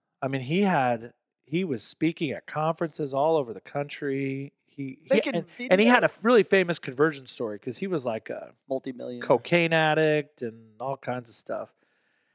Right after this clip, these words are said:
Speaker 1: And then had this major conversion, became a priest, and was, like, an outstanding teacher. Um, his, his, like, videos on the
Speaker 2: S-,
Speaker 1: catechism
Speaker 2: are still excellent.
Speaker 1: and they're still around.
Speaker 2: Yeah,
Speaker 1: Yeah,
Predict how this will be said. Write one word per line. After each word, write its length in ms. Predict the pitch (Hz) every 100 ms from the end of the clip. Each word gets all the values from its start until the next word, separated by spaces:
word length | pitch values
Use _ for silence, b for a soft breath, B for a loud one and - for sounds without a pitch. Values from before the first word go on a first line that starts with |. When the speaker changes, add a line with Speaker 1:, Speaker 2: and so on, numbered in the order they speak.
| _
Speaker 1:
And 200 | - 131
then 240 | 147 175 151
had 180 | 143
this 160 | 127 120
major 240 | 147 175
conversion, 420 | 196 156 127 117 135
became 340 | 123 147 160
a 40 | 156
priest, 520 | - 120 117 - - _ _ _ _ _ _
and 140 | 160
was, 180 | 151 147
like, 200 | 139 135
an 160 | - - -
outstanding 960 | - 165 - - - 214 240 196 131 117
teacher. 600 | - 165 - - - _ _ _ _ _ _ _
Um, 140 | 143 135
his, 280 | 131 214 -
his, 340 | 135 208 - -
like, 200 | 143 127
videos 420 | 147 185 185 156
on 80 | 131
the 80 | 113
Speaker 2:
S-, 200 | - 147
Speaker 1:
catechism 260 | 165 - 208
Speaker 2:
are 20 |
still 460 | 170 175 170 311 285
excellent. 480 | 165 - - 127 -
Speaker 1:
and 100 | 170
they're 80 | 185
still 300 | 180 - 220
around. 420 | 190 160 202 117 117
Speaker 2:
Yeah, 100 | -
Speaker 1:
Yeah, 300 | 170 120